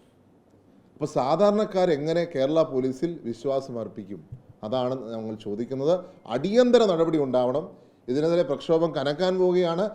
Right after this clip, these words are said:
ഇത് അങ്ങനെ ആര് തീരാൻ പോകുന്ന പ്രശ്നങ്ങളല്ല. ഇവിടെ, ഏഹ്, കോഴിക്കോട് സംഭവിച്ചതും കുന്നംകുളത്ത് സംഭവിച്ചതും. അതുകൊണ്ട്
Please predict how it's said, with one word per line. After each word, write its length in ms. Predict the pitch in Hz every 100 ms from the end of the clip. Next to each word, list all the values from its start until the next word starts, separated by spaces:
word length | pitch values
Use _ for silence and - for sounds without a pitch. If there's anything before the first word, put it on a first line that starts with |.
| - - 143
ഇത് 100 | 185 - 139
അങ്ങനെ 200 | 165 160 147
ആര് 160 | 185 185
തീരാൻ 240 | 175 185 185
പോകുന്ന 200 | 175 175 151
പ്രശ്നങ്ങളല്ല. 480 | 143 180 175 156 180 214 - - - - 127
ഇവിടെ, 220 | 156 185 101 - - _ _ _ _ 123
ഏഹ്, 140 | 120 117
കോഴിക്കോട് 360 | 131 151 190 185
സംഭവിച്ചതും 440 | 185 202 190 226 - - - -
കുന്നംകുളത്ത് 380 | 147 151 151 -
സംഭവിച്ചതും. 420 | 113 117 107 104 - - -
അതുകൊണ്ട് 340 | 110 175 180